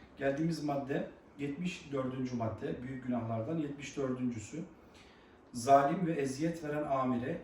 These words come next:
ihtiyari olarak bilerek, isteyerek boyun eğmek. Zalim ve eziyet veren amire ihtiyari olarak boyun eğmek.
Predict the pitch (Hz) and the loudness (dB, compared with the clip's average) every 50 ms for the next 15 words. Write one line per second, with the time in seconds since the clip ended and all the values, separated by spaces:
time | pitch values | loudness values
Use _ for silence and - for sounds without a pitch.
0 | - 120 113 - - - 147 143 143 139 139 147 160 160 131 117 110 110 - - | -10 -12 -12 -12 -6 -2 0 2 2 4 4 4 2 2 2 2 0 0 0 -2
1 | - - - 123 120 131 143 139 127 - 120 123 - - - - 135 139 165 185 | -4 -8 -10 -8 -6 -4 -2 -2 -2 -4 -6 -8 -10 -10 -8 -6 -4 -4 -4 -4
2 | 180 - 135 127 127 135 139 139 123 113 107 101 98 92 - - - - - - | -6 -6 -4 0 2 4 4 6 6 4 4 2 0 -2 -4 -10 -16 -20 -20 -20
3 | - - - - - - - 123 117 127 131 127 131 131 127 143 170 170 151 147 | -20 -20 -20 -20 -20 -18 -14 -8 -2 0 2 2 2 2 2 2 2 0 0 0
4 | 147 131 127 120 113 123 131 143 147 - - - 127 127 139 151 160 - - 127 | -2 0 0 0 -2 -2 -2 -2 -2 -4 -2 0 0 2 2 0 -2 -2 0 0
5 | 123 120 120 117 113 110 123 156 165 - - - - - - - - - 127 120 | 2 2 2 2 2 0 -2 -2 -2 -4 -6 -10 -14 -16 -20 -14 -10 -8 -8 -8
6 | - - - 147 143 139 139 139 139 151 170 175 - 139 - - - - 170 - | -8 -6 -4 2 4 6 6 6 4 2 0 -2 -2 -2 -2 0 0 0 0 -2
7 | - - 123 127 127 135 135 135 123 110 104 98 95 92 92 - - | -4 -6 -4 0 0 2 2 4 4 2 2 0 -2 -4 -6 -8 -14